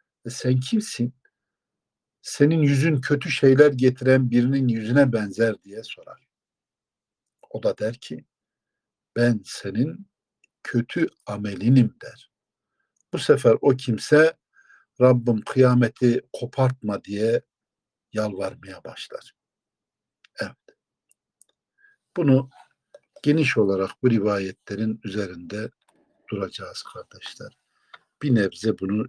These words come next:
yaşayalım diye uzun hadisten bir kısmını naklettim. Allah hepimizin imanını artırsın. Kişi öldüğü zaman ya nimet içerisinde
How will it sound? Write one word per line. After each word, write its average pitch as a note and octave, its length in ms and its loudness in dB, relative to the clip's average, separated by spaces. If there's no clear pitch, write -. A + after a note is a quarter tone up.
yaşayalım G2 720 -6
diye G2 320 -10
uzun G#2+ 300 2
hadisten - 720 -8
bir A2 220 0
kısmını G2 680 -8
naklettim. G2 800 -10
Allah G2 300 -12
hepimizin F#2+ 600 -16
imanını F2 560 -16
artırsın. - 600 -20
Kişi G3+ 300 -2
öldüğü D3+ 440 4
zaman A#2+ 420 2
ya C#3+ 160 6
nimet B2+ 460 6
içerisinde G#2 880 0